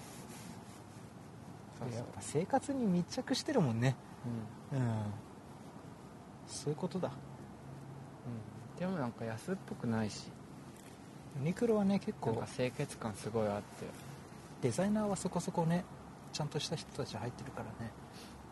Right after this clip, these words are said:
Speaker 1: 今年のユニクロのね、
Speaker 2: うん。
Speaker 1: フリース、
Speaker 2: うん。
Speaker 1: あのー、モコモコしたフリース。
Speaker 2: うん。
Speaker 1: めちゃめちゃあったかい。
Speaker 2: <laughs> 今年のなの？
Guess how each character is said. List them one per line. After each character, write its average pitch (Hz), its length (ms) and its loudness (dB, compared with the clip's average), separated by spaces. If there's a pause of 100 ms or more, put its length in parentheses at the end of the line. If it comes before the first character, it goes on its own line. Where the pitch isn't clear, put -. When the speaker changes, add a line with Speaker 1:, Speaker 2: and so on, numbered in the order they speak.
(580)
Speaker 1:
今 - 80 -10
年 - 300 -2
の 151 120 6
ユ 139 120 8
ニ 135 140 6
ク 139 120 0
ロ 135 120 6
の 131 160 6
ね、 127 300 6 (240)
Speaker 2:
う 147 60 0
ん。 107 240 -4
Speaker 1:
フ 123 100 4
リ 123 200 6
ー - 20 -2
ス、 - 180 -2
Speaker 2:
う - 40 2
ん。 147 40 0 (680)
Speaker 1:
あ 110 100 0
の 107 100 2
ー、 107 40 0 (1500)
モ 131 80 2
コ 139 140 4
モ 117 120 4
コ - 120 -4
し - 80 -6
た - 120 -6
フ - 140 -2
リ 107 80 -2
ー 101 60 -2
ス。 - 160 -8 (440)
Speaker 2:
う 147 40 4
ん。 135 40 4
Speaker 1:
め 107 60 2 (840)
ち - 120 -2
ゃ 110 40 2
め 117 120 2
ち - 80 0
ゃ 123 40 6
あ - 20 4
っ - 40 -6
た 123 120 -2
か 113 120 0
い。 - 20 0 (1400)
Speaker 2:
<laughs> 190 80 2 (340)
今 - 120 0
年 226 300 6
の 214 180 10
な 156 100 8
の？ 110 60 0